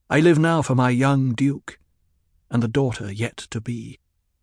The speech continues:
She felt the sand drag her feet as she climbed to Paul's side. He looked north across a line of rocks, studying a distant escarpment.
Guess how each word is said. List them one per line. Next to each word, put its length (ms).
She 140
felt 200
the 100
sand 420
drag 300
her 160
feet 320
as 100
she 140
climbed 340
to 80
Paul's 380
side. 420
He 140
looked 220
north 360
across 320
a 60
line 260
of 140
rocks, 520
studying 460
a 60
distant 380
escarpment. 680